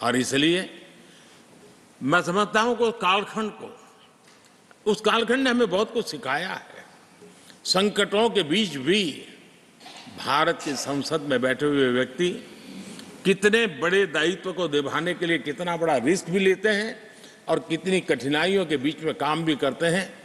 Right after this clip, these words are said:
इसका अनुभव भी हमें हुआ। सदन में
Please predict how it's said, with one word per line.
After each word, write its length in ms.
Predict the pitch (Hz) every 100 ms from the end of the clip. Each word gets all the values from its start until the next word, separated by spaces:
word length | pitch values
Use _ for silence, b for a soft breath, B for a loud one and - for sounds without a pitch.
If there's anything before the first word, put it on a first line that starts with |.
| - -
इसका 240 | 135 - 139
अनुभव 460 | 123 117 110 190
भी 140 | 151 127
हमें 200 | 120 113
हुआ। 320 | 107 147 165 - - - - - - B B B B B B B B B B -
सदन 340 | 185 185 220
में 280 | 220 233